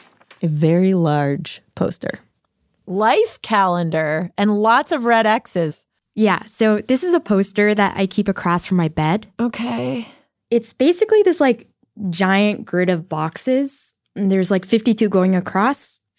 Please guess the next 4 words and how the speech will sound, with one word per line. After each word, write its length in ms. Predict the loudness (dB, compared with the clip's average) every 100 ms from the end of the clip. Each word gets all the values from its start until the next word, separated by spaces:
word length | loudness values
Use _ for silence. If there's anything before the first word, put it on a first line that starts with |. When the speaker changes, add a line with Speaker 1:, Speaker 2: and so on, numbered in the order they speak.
| _
Speaker 2:
ninety 720 | -4 0 0 0 2 0 -2 -2
going 280 | -2 -2 -2
down. 600 | 0 0 0 -2 -4 -4 _ -20 -20 -20 -20 _ _ _ _ -2
And 280 | 2 2